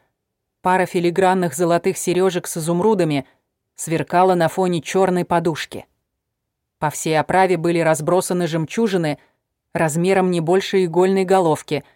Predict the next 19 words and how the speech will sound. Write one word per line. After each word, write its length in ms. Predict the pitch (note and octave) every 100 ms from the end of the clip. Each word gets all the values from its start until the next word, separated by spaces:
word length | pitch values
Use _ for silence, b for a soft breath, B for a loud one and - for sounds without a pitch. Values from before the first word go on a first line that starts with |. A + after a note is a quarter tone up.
| b _ _ _ -
и 80 | D#3
бриллианты 640 | C#3+ C3+ C#3+ F3+ G3 G3
с 40 |
дождевую 540 | D#3+ D#3 C#3 C#3+ F3 E3
каплю. 480 | - A#2 B2+ A2+ - _ _ _ _ _ _ _ _ _ _ _ _ _ A#3+
"У 80 |
меня 400 | G#3 G3 F#3+ F#3+
никогда 560 | F#3 G3 G3 G3 F#3 G#3+
не 240 | G3 G3+
было 180 | G3+ F#3
ничего 540 | G3+ G3 F#3+ G3+ G3+ G3+
более 400 | F#3 G#3+ A#3+ A#3+
прекрасного", 680 | B3+ - C#4+ C4 - G3 - - _ _ _ _ _ _ _ _ _
прошептала 640 | E3+ - E3 - F3+ F#3+
я 280 | F#3 F3 D#3+
охрипшим 520 | D3+ F#3 G3+ - G#3+
от 140 | F#3+ F3
эмоций 420 | E3+ E3+ - F#3+
голосом. 580 | F3 G3 C#3 - -